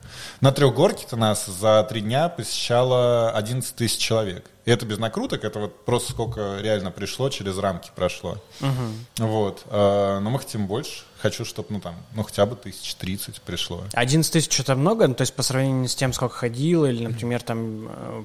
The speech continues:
Speaker 2: просто вот, э, если сравниваете, насколько это, как бы, объ-, нормальная цифра для, э, выставки?
Speaker 1: Ну вот как сравнивать, например, весь,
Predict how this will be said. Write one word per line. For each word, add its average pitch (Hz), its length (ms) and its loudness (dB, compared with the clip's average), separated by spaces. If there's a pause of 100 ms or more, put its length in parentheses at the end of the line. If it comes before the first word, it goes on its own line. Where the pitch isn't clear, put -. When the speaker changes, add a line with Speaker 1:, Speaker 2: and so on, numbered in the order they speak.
Speaker 2:
просто 120 300 -2
вот, 107 140 -6 (100)
э, 107 420 -4
если 110 200 -8
сравниваете, 113 680 -4 (1600)
насколько 135 400 4
это, 120 480 2 (500)
как 107 180 -12
бы, 101 140 -4
объ-, 120 360 -4
нормальная 123 640 0
цифра 104 440 -8
для, 104 400 -10 (240)
э, 104 260 -10
выставки? - 480 -10 (1200)
Speaker 1:
Ну 160 140 4
вот 143 280 2
как 120 220 2
сравнивать, 131 460 4
например, 120 300 0
весь, 135 420 -2